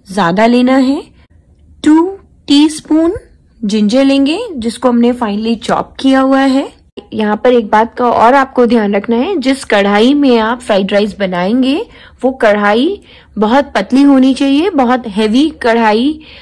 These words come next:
आप इसमें ना यूज करें। one cup Chopped onion, Onion को हम अच्छे से सॉटे कर लेंगे। यहाँ पर हम इन्हें dark brown नहीं करेंगे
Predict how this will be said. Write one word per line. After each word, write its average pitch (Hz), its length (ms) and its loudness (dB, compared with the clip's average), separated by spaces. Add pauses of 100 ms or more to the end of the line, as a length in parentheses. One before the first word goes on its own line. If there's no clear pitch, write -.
(120)
आप 240 320 -2
इसमें 247 520 -2 (280)
ना 240 200 2
यूज 180 360 -4
करें। 175 400 -8 (840)
one 240 320 0
cup 339 340 0 (220)
Chopped 247 540 -2 (600)
onion, 220 480 0 (580)
Onion 254 360 2
को 311 200 2
हम 311 480 -2
अच्छे 220 300 -2
से 302 240 -4
सॉटे 269 460 0
कर 311 140 -2
लेंगे। 302 360 0
यहाँ - 580 -8
पर 269 180 2
हम 269 180 4
इन्हें 269 300 0 (440)
dark 214 380 0
brown 214 460 2
नहीं 277 340 2
करेंगे 285 600 0